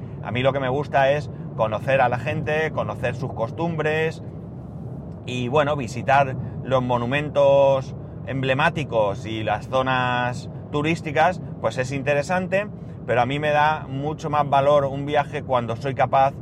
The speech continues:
de hacer este tipo de cosas, ¿no?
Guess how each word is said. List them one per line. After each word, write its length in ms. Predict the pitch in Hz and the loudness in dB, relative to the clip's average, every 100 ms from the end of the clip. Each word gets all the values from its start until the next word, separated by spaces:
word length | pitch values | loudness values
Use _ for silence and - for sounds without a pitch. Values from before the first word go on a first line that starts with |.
| - - 104 | -12 -10 -2
de 300 | 131 135 139 | 2 2 2
hacer 300 | 104 113 127 | -2 -2 -4
este 220 | 131 123 | -4 -6
tipo 320 | 135 139 113 | -4 -2 0
de 80 | 104 | 2
cosas, 400 | - - 98 90 | 2 2 0 -4
¿no? 260 | 98 120 | -4 -4